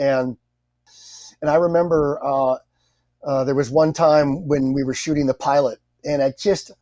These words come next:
we just weren't getting it. It didn't feel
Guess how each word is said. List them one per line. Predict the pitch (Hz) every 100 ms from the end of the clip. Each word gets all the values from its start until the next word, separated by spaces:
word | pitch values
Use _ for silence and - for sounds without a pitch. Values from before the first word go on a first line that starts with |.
| _ _
we | 151 139
just | 202 202
weren't | 170 170 165 160 _ 139
getting | - 143 143
it. | 110 101
It | 120
didn't | 175 170 170
feel | - 156 151 135 127